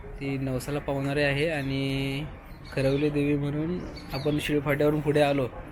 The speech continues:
का पुढे लेफ्टला वरती कमानीच आहे, बोर्डच आहे लावलेला खरवली देवी प्रसन्न म्हणून. तर तिथून आ-, तुम्ही आतमध्ये येऊ शकता आणि छान वरती डोंगरामध्ये वसलेलं आहे,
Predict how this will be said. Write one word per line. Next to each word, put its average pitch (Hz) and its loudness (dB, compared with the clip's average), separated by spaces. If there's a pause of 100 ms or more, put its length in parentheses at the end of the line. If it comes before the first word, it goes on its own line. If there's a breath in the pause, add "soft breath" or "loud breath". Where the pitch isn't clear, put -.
(340)
का 143 0
पुढे 147 4
लेफ्टला 151 6
वरती 147 2 (380)
कमानीच 143 2
आहे, 139 4
बोर्डच 139 6
आहे 147 6 (500)
लावलेला 127 4
खरवली 127 0
देवी 135 -2 (240)
प्रसन्न 131 -10
म्हणून. 127 -12 (500)
तर 131 -16
तिथून 131 -8
आ-, 135 -8
तुम्ही 135 -8
आतमध्ये 135 -6
येऊ 135 -2
शकता 131 -8 (420)
आणि 131 -4
छान 147 2 (460)
वरती 147 0
डोंगरामध्ये 151 4
वसलेलं 143 2
आहे, 135 -2